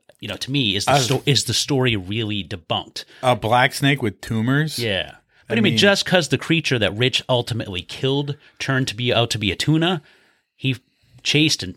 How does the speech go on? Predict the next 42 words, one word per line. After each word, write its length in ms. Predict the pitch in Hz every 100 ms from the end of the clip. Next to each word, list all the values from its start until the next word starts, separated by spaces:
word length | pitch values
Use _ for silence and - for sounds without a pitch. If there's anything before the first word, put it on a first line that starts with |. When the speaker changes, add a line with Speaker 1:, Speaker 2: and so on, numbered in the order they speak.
| -
Speaker 1:
went 180 | 117 117
after 280 | 127 - 95
it 40 |
on 100 | 87
multiple 460 | 92 107 - - 85
occasions 460 | - 123 110 85 85
and 80 | 92
lost 260 | 82 -
sight 220 | 123 123
of 80 | 80
it. 80 | 69
Just 180 | 139 143
'cause 100 | -
what 160 | 123 123
you 140 | 117
ended 160 | 107 98
up 120 | -
killing 560 | - 170 131 80 82 87 _ _ _ -
doesn't 320 | 139 110 107
necessarily 540 | 120 - - 139 110
mean 220 | 104 117
that 120 | 101 110
that's 240 | 117 -
what 160 | 117 107
everybody 380 | 107 104 101
was 140 | 87 -
seeing. 380 | 165 127 76 104
Speaker 2:
Right. 300 | 110 98 -
Speaker 1:
You 140 | 139
fucked 300 | 131 139 -
up 140 | 127 113
and 80 | 104
killed 200 | 147 101
a 40 |
tuna. 460 | - 202 175 85 - _ -
It 100 | 95
doesn't 260 | 156 123 113
discredit 440 | 123 - 143 123
the 80 | -
whole 180 | 117 101
story. 500 | - 156 113 57 - _ _ _ _ _ - - _ - _ _ _ _ - - _ _ -
Speaker 2:
Hmm. 220 | 95